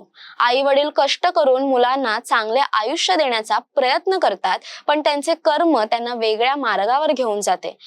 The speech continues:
त्यात त्याच्या आई वडिलांचा काय दोष आहे? ज्याला आपण भगवान मानतो,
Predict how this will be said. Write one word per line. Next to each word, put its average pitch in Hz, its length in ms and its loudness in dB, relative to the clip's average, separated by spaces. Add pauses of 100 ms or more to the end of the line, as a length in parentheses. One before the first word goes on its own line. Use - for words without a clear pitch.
(220)
त्यात 269 220 -2
त्याच्या 269 320 0
आई 240 220 -2
वडिलांचा 233 640 0 (140)
काय 330 220 2
दोष 240 300 0
आहे? 190 200 -6 (460)
ज्याला 277 240 2
आपण 302 380 -2
भगवान 247 460 -2
मानतो, 190 440 -4